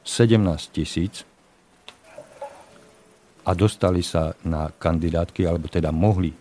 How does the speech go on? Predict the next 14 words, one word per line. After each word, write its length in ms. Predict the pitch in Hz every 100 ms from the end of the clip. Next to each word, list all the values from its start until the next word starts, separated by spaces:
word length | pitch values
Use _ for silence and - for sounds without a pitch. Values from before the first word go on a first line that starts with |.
| -
kandidovať 720 | 87 85 85 85 80 101 - _ _ _ _ - _
do 480 | 85 82 87 80 - 76
volieb, 400 | 85 87 90 - _ - - _ -
ktoré 320 | - - 82
sa 160 | - 82
konajú 400 | - 87 85 82
piateho 420 | - 82 - 80 76
marca, 400 | 69 - - 85 - _ _ _ _ _ _ _ - - - - _
tak 320 | - 87 - - -
nechali 480 | 98 123 120 113 90
za 160 | 85 87
sebou 560 | - 87 82 80 76 - _ _ _
spustu 880 | - - 110 123 120 - 110 101 101 143 107
mŕtvych, 880 | 90 101 127 120 101 104 101 -